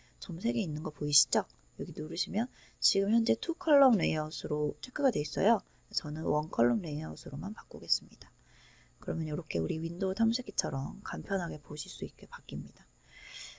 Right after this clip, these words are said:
그리고 우리가 이 레이아웃을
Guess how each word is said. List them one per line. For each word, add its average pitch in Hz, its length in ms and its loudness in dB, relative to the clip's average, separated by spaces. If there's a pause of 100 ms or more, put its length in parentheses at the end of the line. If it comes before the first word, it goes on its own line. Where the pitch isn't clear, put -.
(160)
그리고 220 600 10
우리가 175 380 6
이 190 140 8
레이아웃을 190 1000 10